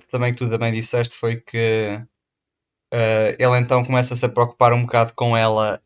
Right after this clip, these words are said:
e que eu acho que isso até é coisa errada que se devia fazer, ou é coisa errada que ela não queria que acontecesse. Porque ela gostava dele porque podia passar tempo com ele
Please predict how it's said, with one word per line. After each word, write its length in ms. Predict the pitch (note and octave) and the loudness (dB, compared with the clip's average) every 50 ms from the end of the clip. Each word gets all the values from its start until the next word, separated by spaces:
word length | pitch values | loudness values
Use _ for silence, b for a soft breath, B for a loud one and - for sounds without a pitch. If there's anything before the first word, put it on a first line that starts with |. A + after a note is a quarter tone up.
| _ - _ _ - | _ -20 _ _ -12
e 100 | B2 - | -12 -12
que 640 | _ - - C3 C3 C3 C3 C3 C3 C3 B2+ - _ _ _ _ _ _ _ _ _ _ _ _ _ - | _ -6 -4 -2 0 0 0 0 -2 -4 -6 -8 _ _ _ _ _ _ _ _ _ _ _ _ _ 6
eu 100 | D3+ D#3+ | 6 8
acho 140 | F3 E3+ | 8 6
que 80 | - G3 | 4 -2
isso 140 | F3+ - G3+ | -4 -4 -4
até 220 | E3+ F3+ F3 F3 | 0 2 2 2
é 60 | E3+ | 2
coisa 280 | E3 F3 F3 E3+ D#3+ E3 | 2 0 -2 -2 0 0
errada 460 | D#3 D3+ - - B2 B2 C3 C#3 D3 | 0 -2 0 2 2 2 2 2 -4
que 100 | C3+ - - | -6 -10 -16
se 60 | - - | -12 -6
devia 140 | C#3 C#3+ B2+ | -4 -4 -4
fazer, 360 | - C#3 C3+ B2+ C#3 C3+ B2 | -2 -4 -4 -2 -2 0 0
ou 120 | A2+ A#2 | 2 2
é 120 | B2 B2+ B2 | 2 0 -2
coisa 260 | - - C3 B2 C3 | -2 -4 -2 0 0
errada 340 | B2+ B2 B2+ C3 C3 C3 B2+ | 0 0 0 0 0 0 0
que 100 | B2+ C#3 | 0 0
ela 140 | C3 C3 C3 | 2 2 2
não 180 | C3 C3 B2+ | 0 -2 -4
queria 220 | B2+ C3 C3+ C3+ A#2 | -4 -4 -4 -4 -2
que 80 | C3+ | -4
acontecesse. 640 | B2 B2 C3+ C3 C3 B2+ - - - A#2 A#2 A#2 - | -4 -4 -4 -4 -4 -4 -6 -6 -4 -4 -4 -6 -8
Porque 420 | - - - - _ _ _ - E3+ | -14 -20 -20 -20 _ _ _ 6 8
ela 120 | E3+ F3+ | 8 8
gostava 460 | F3 F3 - - D#3+ D#3 D3 D3 D3 | 8 6 4 4 4 6 6 4 0
dele 240 | C3 C#3+ D3 D3+ D3+ | 0 2 2 2 0
porque 220 | D3+ - - - - | -2 -6 -14 -20 -10
podia 200 | - C#3 C3 C#3 | -6 -4 -2 0
passar 300 | C3 C#3 C3+ - C#3+ C3+ B2+ | 0 0 0 2 2 0 0
tempo 260 | C3 C3+ C3 B2+ B2 | 0 -2 -4 -4 -2
com 220 | - - B2+ B2+ | 0 0 0 2
ele 280 | B2 B2 B2 B2 B2+ B2+ | 2 2 0 0 -4 -8